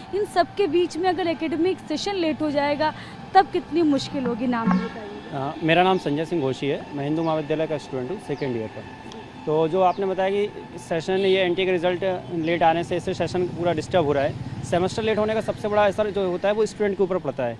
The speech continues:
Speaker 2: क्योंकि जैसे मैं अभी second year का हूँ, मेरा first batch था सीयूटी वाला, हमने देखा कि कैसे हमसे academic calendar दो, अभी हमारा एक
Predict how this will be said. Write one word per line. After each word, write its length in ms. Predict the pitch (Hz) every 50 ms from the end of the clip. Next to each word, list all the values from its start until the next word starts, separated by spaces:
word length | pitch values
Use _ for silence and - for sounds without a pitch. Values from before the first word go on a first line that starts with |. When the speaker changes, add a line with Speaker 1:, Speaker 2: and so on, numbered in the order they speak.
| - - - - 190
Speaker 2:
क्योंकि 140 | - 175 196
जैसे 240 | 185 208 196 - 214
मैं 140 | 208 202 202
अभी 120 | 196 208
second 300 | 202 - 196 180 190 196
year 120 | 196 196 185
का 100 | 196 170
हूँ, 240 | 127 123 123 113 - -
मेरा 160 | 143 165 196 190
first 300 | 185 190 190 180 - 185
batch 180 | 190 190 185 -
था 60 | 202 202
सीयूटी 340 | - - 175 160 147 160
वाला, 260 | 143 127 113 107 107 104 107 - - - - - -
हमने 260 | 151 165 196 214 220
देखा 220 | 214 208 - 214
कि 100 | 208 226
कैसे 280 | 220 - 208 202 - 226
हमसे 280 | 208 190 202 202 208 220
academic 680 | 226 226 220 - - 180 196 185 185 185 214 220 -
calendar 320 | 208 190 196 196 196 202
दो, 280 | 185 156 190 202 196 196 -
अभी 200 | 175 180 190 214
हमारा 320 | 208 190 190 185 190 202
एक 260 | 202 - 196 185 175